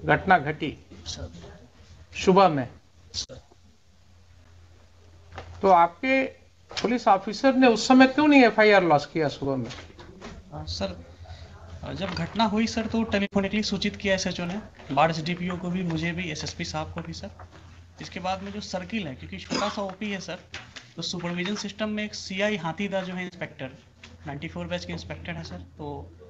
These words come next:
Speaker 2: उनको फिर जांच के लिए वहाँ भेजा गया कि गंभीर घटना लग रही है, देख कर आइए क्या मामला है। इसलिए सर एफआईआर में delay हुआ है, फिर जाकर एफआईआर जो है दोपहर में हुआ है सर।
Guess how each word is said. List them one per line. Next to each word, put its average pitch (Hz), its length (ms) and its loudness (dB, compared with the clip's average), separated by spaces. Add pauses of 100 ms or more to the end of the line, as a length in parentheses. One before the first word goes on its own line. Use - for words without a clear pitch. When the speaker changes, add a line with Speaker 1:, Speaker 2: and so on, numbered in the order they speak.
(260)
Speaker 2:
उनको 190 280 -6
फिर 247 140 -2
जांच 185 280 -2
के 202 100 -10
लिए 180 80 -6
वहाँ 170 160 -4
भेजा 127 260 -8
गया 117 200 -10 (840)
कि 160 80 -8
गंभीर 170 300 -4
घटना 185 260 -4
लग 180 160 -4
रही 190 140 -6
है, 180 140 -6
देख 165 220 -8
कर 185 100 -2
आइए 190 200 -4
क्या 165 160 -6
मामला 120 360 -8
है। - 200 -14 (800)
इसलिए 233 280 -4
सर 240 160 -4
एफआईआर 208 360 -2
में 202 140 -4
delay 170 220 -4
हुआ 170 280 -6
है, 202 140 -6
फिर 165 220 -12
जाकर 160 300 -8
एफआईआर 160 380 -8
जो 156 120 -12
है 143 120 -12
दोपहर 135 280 -10
में 123 140 -10
हुआ 113 220 -14
है 143 80 -16
सर। 175 340 -18